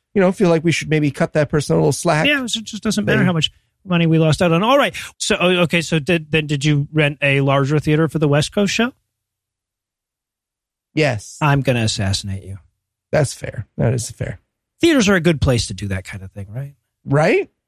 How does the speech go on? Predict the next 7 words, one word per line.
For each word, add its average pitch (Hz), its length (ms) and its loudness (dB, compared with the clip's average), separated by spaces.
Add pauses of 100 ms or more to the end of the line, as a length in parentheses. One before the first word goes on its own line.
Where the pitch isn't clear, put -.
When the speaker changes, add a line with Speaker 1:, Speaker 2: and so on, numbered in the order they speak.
(800)
Speaker 1:
Sic - 340 -6
semper 156 500 -2
tyrannosaurus. 139 1120 -4 (2000)
Hi, 156 300 -4 (340)
I'm 330 220 2
Eli 240 260 4
Bosnick, 123 500 -2